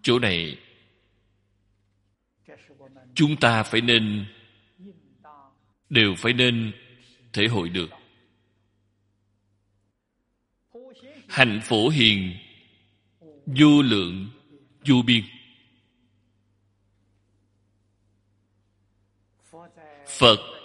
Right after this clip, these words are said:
ở các kinh luận đem vô lượng hành môn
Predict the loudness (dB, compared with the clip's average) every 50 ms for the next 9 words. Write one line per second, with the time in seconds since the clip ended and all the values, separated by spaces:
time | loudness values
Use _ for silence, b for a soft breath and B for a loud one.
0 | -20 -6 -2 -2 0 0 -2 -2 -4 -6 -6 -2 -2 0 0 0 0 0 -2 -2
1 | -4 -12 -16 -18 -20 _ _ _ _ _ _ _ _ _ _ _ -20 -20 -20 -20
2 | -20 -20 _ _ _ _ _ -14 2 6 6 6 6 4 0 -4 -6 -10 -14 -20
3 | -20 -20 -10 2 8 10 10 10 10 6 4 2 0 -2 -2 -2 -2 -2 -2 -2
4 | 0 2 2 2 0 -2